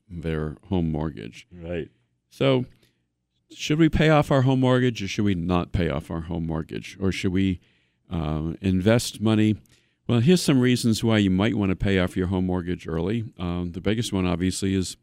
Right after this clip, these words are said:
Speaker 1: peace of mind.
Speaker 2: Mm-hmm.
Speaker 1: Once you do pay off your mortgage, you wake up every morning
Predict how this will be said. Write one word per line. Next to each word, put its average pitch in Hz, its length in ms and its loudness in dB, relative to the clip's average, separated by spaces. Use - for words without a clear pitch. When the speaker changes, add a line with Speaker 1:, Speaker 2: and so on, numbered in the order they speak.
Speaker 1:
peace 101 240 -2
of 107 120 -4
mind. 87 420 -2
Speaker 2:
Mm-hmm. 90 380 -18
Speaker 1:
Once - 220 0
you 95 60 -2
do 101 160 2
pay 104 240 2
off 98 200 -2
your 90 100 0
mortgage, 90 500 0
you 82 160 0
wake 92 320 -6
up 98 140 -2
every 90 220 0
morning 101 520 0